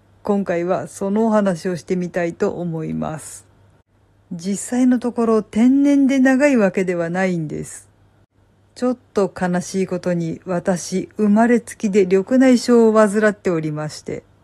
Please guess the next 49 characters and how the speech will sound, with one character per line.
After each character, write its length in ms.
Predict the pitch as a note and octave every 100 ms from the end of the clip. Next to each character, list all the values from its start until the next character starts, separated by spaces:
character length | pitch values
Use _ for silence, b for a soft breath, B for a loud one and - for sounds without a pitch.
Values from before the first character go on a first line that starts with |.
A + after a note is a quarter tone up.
| _ _ _ _ _ _ _ E3+
眼 320 | F#3 A#3+ B3
圧 260 | A#3+ A#3+
の 220 | A3+ A3+ G#3+
調 260 | A#3 A3+
整 260 | G3+ A3+ G#3
の 120 | G3+
た 160 | G3+ F#3+
め 160 | F#3
に 220 | F3 D#3+ -
キ 100 | -
サ 160 | C4+ C#4
ラ 140 | C#4+
タ 180 | C4 G3
ン 100 | E3+
と 160 | F3+
い 140 | E3+ E3
う 60 |
点 260 | D#3+ G3 G3+
眼 180 | G#3 G#3+
薬 260 | F3+ D#3+
を 120 | E3+ D#3+
使 200 | - E3+
っ 60 |
て 220 | E3 E3+
い 40 | E3
る 120 | E3
ん 80 | D#3+
で 120 | D#3
す 160 | D#3 D#3+
が、 240 | D3+ F#3 - -
こ 160 | G#3+ A3
れ 140 | C#4+
の 180 | C#4+ C4
副 320 | - - D4+
作 180 | - D4+
用 220 | B3+ G3
で 120 | F3+
ま 220 | F3+ G#3
つ 140 | G#3+ G3+
げ 160 | E3+
伸 160 | F3+ G#3+
び 140 | G3
ち 120 | E3+ E3+
ゃ 80 |
う 140 | D#3+ D#3+
ん 80 | D3+
で 120 | D#3
す 160 | - D#3+
よ。 260 | - -